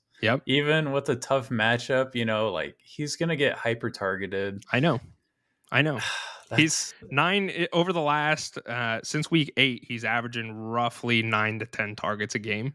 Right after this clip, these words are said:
Speaker 1: So,
Speaker 2: It's
Speaker 1: which is
Speaker 2: hard to
Speaker 1: great.
Speaker 2: fade that volume, man.
Speaker 1: I know. I know. But I, I think the Jets defense is the real deal. And you look at the other matchups, and I, the Jets have a very good defense, and I just see them shutting him down.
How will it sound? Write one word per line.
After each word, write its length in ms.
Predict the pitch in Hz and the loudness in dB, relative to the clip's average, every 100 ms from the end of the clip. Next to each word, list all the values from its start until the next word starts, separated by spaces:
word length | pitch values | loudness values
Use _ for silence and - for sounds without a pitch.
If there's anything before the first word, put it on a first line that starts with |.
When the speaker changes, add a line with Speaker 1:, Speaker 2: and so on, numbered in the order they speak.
| - | -6
Speaker 1:
So, 380 | - 139 120 113 - - - - | 2 4 4 -2 -10 -20 -20 0
Speaker 2:
It's 80 | |
Speaker 1:
which 160 | 151 170 | 2 4
is 80 | 165 | 4
Speaker 2:
hard 80 | 160 | 6
to 60 | |
Speaker 1:
great. 140 | 214 143 | 4 4
Speaker 2:
fade 180 | 127 120 | 4 4
that 220 | 87 87 | 2 0
volume, 460 | 92 143 151 101 87 | -2 -2 -2 -4 -6
man. 260 | 82 80 | -6 -4
Speaker 1:
I 100 | 113 | -4
know. 320 | 147 226 202 - - - | -2 2 2 0 -8 -2
I 160 | 113 135 | 0 4
know. 300 | 214 196 139 | 6 6 4
But 160 | 120 | 4
I, 160 | 120 143 - | 4 2 2
I 120 | 123 | 0
think 220 | - 143 | 0 -4
the 60 | 143 | -2
Jets 340 | 135 143 - | 0 0 0
defense 420 | 135 - 147 135 | -6 -2 -2 -2
is 100 | 131 | -6
the 100 | - | -4
real 200 | 123 143 151 | 2 4 4
deal. 260 | 170 139 - _ _ _ _ _ _ 131 | 4 2 -4 _ _ _ _ _ _ 2
And 100 | 131 | 4
you 80 | 143 | 6
look 160 | 147 | 6
at 120 | 151 | 4
the 80 | 139 | 4
other 140 | 151 160 | 4 4
matchups, 560 | 117 117 120 120 - 117 | 0 0 0 -2 -2 -4
and 180 | 110 - - - - _ _ _ _ - | -4 -8 -16 -20 -20 _ _ _ _ 0
I, 300 | 120 71 90 _ _ | 0 0 -10 _ _
the 100 | 127 | -6
Jets 260 | 127 147 160 | 0 2 2
have 140 | 165 | 0
a 100 | 151 | 0
very 360 | 113 113 127 135 | -4 -2 0 0
good 200 | 131 123 | -2 -4
defense, 400 | 123 - 101 - | -4 -4 -6 -4
and 80 | 107 | -2
I 80 | 113 | 2
just 200 | 127 - | 2 2
see 140 | 127 | 2
them 160 | 127 123 | 2 0
shutting 300 | - 117 120 | 2 0 0
him 140 | 123 | 0
down. 280 | 120 139 | 2 0